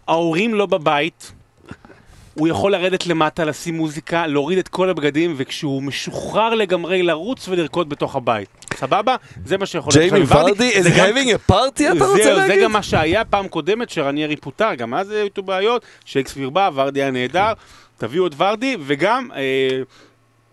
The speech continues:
Speaker 1: אני אגיד את זה, תביאו, הוא לא אמר את השם, תביאו את אלמירון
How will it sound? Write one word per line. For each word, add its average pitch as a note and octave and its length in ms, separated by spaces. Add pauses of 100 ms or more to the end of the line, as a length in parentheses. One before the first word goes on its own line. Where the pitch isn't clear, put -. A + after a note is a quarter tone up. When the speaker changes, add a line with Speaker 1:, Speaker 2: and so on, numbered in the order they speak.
(760)
Speaker 1:
אני C#3 200
אגיד F3+ 200
את F3+ 80
זה, D3+ 100
תביאו, F3 400
הוא D3+ 260
לא E3 80
אמר D#3+ 120
את D3+ 80
השם, G3 240
תביאו D3 220
את G3 100
אלמירון D3 600